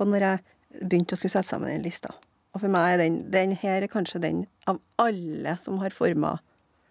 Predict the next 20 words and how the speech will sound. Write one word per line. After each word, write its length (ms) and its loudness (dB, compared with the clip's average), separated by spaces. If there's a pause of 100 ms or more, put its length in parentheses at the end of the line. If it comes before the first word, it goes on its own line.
(160)
meg, 540 2
og 260 4 (600)
i 20 -4
hvert 240 -4
fall 160 0
min 240 2
generasjon, 640 0 (580)
som 240 -2
var 160 0
født 480 -8 (160)
på 80 -10
syttitallet. 960 -6 (500)
Eh, 180 6
nå 140 8
var 100 8
ikke 120 6
jeg 40 0
klar 240 4
over 220 2 (120)
at 300 -4